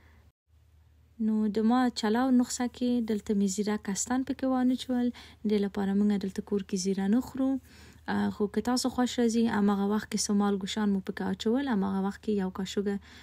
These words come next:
آه، زیره هم پکې واچوئ. دغسې ورو ورو بیا دغسې چلو مو اخلي او غټ غوری کې اچوئ. او خدای کې تاسو د ما ویډیوګان مو خوښ سوي، که نور هم ویډیوګان غواړئ،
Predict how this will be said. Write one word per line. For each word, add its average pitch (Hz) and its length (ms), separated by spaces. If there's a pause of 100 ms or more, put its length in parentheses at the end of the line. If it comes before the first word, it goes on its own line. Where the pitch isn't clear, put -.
(120)
آه، 190 100
زیره 185 240
هم 233 120
پکې 277 200
واچوئ. 285 460 (960)
دغسې 208 400
ورو 196 280
ورو 208 160
بیا 196 140
دغسې 202 300
چلو 202 360
مو 196 140
اخلي 269 440 (220)
او 202 120 (200)
غټ 208 200 (100)
غوری 190 340
کې - 160 (120)
اچوئ. 254 340 (520)
او 208 320
خدای 254 520
کې 269 120
تاسو 233 300
د 233 40
ما 214 200
ویډیوګان 208 460
مو 202 80
خوښ 196 240
سوي، 285 480
که 214 120
نور 247 240
هم 226 160
ویډیوګان 214 440 (100)
غواړئ، 202 320